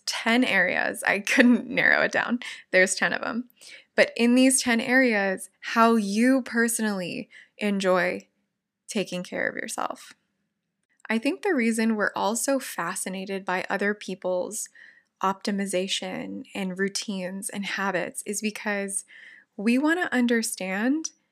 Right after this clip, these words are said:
how that person step by step goes through and creates the life that we're seeing. They create the life that they're presenting to the world.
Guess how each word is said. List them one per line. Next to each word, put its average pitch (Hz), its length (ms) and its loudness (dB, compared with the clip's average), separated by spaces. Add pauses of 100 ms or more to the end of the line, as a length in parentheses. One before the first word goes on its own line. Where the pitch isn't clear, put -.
(460)
how 196 420 2 (140)
that 208 340 2
person 202 600 -2
step - 420 -2
by 202 160 -4
step 196 400 -4
goes 208 400 -2
through 214 580 -2 (440)
and 202 180 -2
creates 226 600 -2
the 202 160 0
life 196 420 -2
that 190 140 -2
we're 196 140 -6
seeing. - 680 -6
They 202 100 -2
create 220 420 -2
the 208 120 0
life 190 320 -2
that 196 120 -6
they're 196 140 2
presenting 196 720 -4
to 214 100 -8
the 185 80 -2
world. 254 540 -2